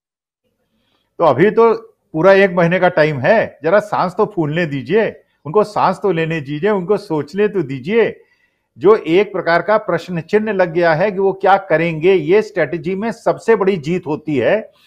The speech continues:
जब आपको ये ना पता चले कि विपक्ष करने वाला क्या है। दूसरी बात राजीव जी ये है कि जो न्याय प्रक्रिया है देश की, मैं उसका बहुत सम्मान करता हूं।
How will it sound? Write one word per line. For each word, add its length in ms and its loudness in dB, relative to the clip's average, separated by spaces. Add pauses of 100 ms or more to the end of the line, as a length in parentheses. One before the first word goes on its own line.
(240)
जब 140 2
आपको 280 4
ये 160 2
ना 100 2
पता 300 -2
चले 300 0
कि 120 -6
विपक्ष 360 -2
करने 320 -4
वाला 220 4
क्या 200 -2
है। 180 -6 (760)
दूसरी 280 -4
बात 140 4
राजीव 280 2
जी 120 -8
ये 220 2
है 240 -2
कि 140 -8
जो 120 -4
न्याय 380 0
प्रक्रिया 520 0
है 140 2
देश 260 -4
की, 140 -6
मैं 120 -2
उसका 280 0
बहुत 360 0
सम्मान 380 -2
करता 280 -10
हूं। 100 -16